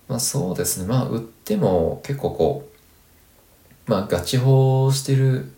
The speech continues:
まあ、ものではない、えー、エヌエフティーが、えっと、ほとんどなので、まあ、ガチ法してるやつは、ほ-、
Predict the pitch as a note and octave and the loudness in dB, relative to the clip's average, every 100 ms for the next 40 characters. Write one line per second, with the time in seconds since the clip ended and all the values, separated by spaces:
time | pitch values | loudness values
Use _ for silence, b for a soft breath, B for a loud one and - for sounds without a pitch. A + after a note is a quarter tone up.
0 | - A#2 F#2+ - - G#2 G#2+ A2+ A2+ F#2 | -4 -4 -2 -8 -8 -2 2 4 4 2
1 | E2 E2 E2+ E2 B B B B B B | 0 0 -2 -4 B B B B B B
2 | _ - E2+ E2+ F#2 G2 - A2 F2+ D#2 | _ -8 -4 -4 -4 -6 -6 -4 -2 -4
3 | - - - C#2 - G#2+ A2+ - G#2+ F#2 | -6 -16 -12 -12 -10 -10 -6 -2 -2 -2
4 | E2+ D#2 F#2+ G2 E2 F#2 F#2 F2+ B B | -4 -4 -4 -4 -4 -4 -4 -4 B B
5 | B - C3+ G#2 - D3+ D3+ - E2+ E2 | B -4 -2 -2 -2 -4 -4 -2 -2 -4
6 | - G2 F2 G#2 G#2 | -2 -2 0 -2 -6